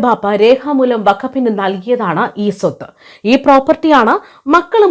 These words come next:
കൊച്ചുമക്കളും ഒക്കെ ഇപ്പോൾ കൈവശം വെച്ച് അനുഭവിച്ചു വരുന്നത്. രണ്ടായിരത്തി പതിനാറിൽ വഖഫ് ബോർഡിന് അനുകൂലമായി ഹൈക്കോടതി വിധിയുണ്ടായിരുന്നു. മുനമ്പത്തുകാരുടെ ആകെ വസ്തുവിന്റെ വിലയായിരിക്കും കളമശ്ശേരി നഗരത്തിൽ കിടക്കുന്ന ഈ കെട്ടിടങ്ങൾ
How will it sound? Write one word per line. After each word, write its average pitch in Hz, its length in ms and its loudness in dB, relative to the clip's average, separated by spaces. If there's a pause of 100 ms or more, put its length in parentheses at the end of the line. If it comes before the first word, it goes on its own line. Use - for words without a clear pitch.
കൊച്ചുമക്കളും 277 680 0
ഒക്കെ 247 220 -2
ഇപ്പോൾ 226 160 0 (140)
കൈവശം 262 520 0
വെച്ച് 202 180 -6 (200)
അനുഭവിച്ചു 247 520 -2
വരുന്നത്. 175 300 0 (480)
രണ്ടായിരത്തി 247 480 4
പതിനാറിൽ 285 440 0 (100)
വഖഫ് 254 300 0
ബോർഡിന് 294 320 4
അനുകൂലമായി 269 580 2
ഹൈക്കോടതി 233 540 0
വിധിയുണ്ടായിരുന്നു. 226 720 0 (640)
മുനമ്പത്തുകാരുടെ 392 600 4 (100)
ആകെ 311 260 0
വസ്തുവിന്റെ 285 380 0 (100)
വിലയായിരിക്കും 240 640 0
കളമശ്ശേരി 269 520 0
നഗരത്തിൽ 233 540 -2
കിടക്കുന്ന 202 440 -2 (360)
ഈ 427 40 10 (180)
കെട്ടിടങ്ങൾ 294 500 2